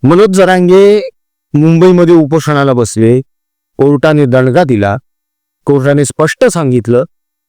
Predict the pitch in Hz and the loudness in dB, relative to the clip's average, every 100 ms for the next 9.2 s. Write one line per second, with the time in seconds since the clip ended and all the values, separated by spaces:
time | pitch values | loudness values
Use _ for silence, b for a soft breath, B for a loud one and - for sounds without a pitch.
0 | _ _ - 127 165 175 196 190 196 202 | _ _ -8 -4 0 2 2 2 -2 -2
1 | 180 180 185 180 160 180 165 190 165 175 | -2 0 0 0 -2 0 2 2 2 2
2 | 156 147 165 180 165 147 147 147 147 131 | 2 0 0 0 0 0 0 0 -2 0
3 | 151 190 _ _ _ _ _ _ _ _ | 0 -2 _ _ _ _ _ _ _ _
4 | _ _ _ _ _ _ _ _ _ _ | _ _ _ _ _ _ _ _ _ _
5 | _ 139 127 160 151 117 131 240 - 190 | _ -8 -4 -4 -2 -2 0 -2 -2 -4
6 | - - - _ _ _ _ _ _ _ | -6 -10 -18 _ _ _ _ _ _ _
7 | _ _ _ _ _ - 131 123 135 135 | _ _ _ _ _ -6 -2 0 2 2
8 | 147 127 156 170 - _ _ _ _ - | 0 0 0 0 -6 _ _ _ _ -4
9 | 113 113 | -2 0